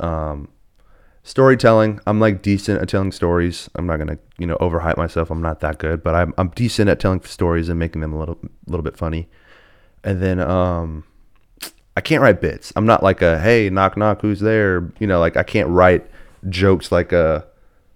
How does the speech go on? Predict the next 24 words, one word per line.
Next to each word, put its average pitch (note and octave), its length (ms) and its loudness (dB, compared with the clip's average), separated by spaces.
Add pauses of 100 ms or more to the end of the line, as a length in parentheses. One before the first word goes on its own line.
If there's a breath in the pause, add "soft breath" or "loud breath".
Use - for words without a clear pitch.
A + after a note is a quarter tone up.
(260)
like E2+ 220 -4
a, D#2 380 -4 (1040 soft breath)
what's - 200 -4
his E2+ 140 -8
name? D2 260 -4 (100)
McDonald, F2 760 0
um, D#2 420 0
or D2+ 220 -6 (160)
I E2+ 100 -2
don't D#2 120 0
know, D2 140 -4
whatever D#2 420 -4
his D#2 100 -8
first D#2+ 260 -8
name D#2 140 -8
is, D#2 140 -8
but, - 260 -6 (720 loud breath)
um, F2 560 4 (1300)
I G2 140 4
say A2+ 240 4
that, F2 440 6
and F#2 160 0
then F2+ 120 0
also E2+ 760 0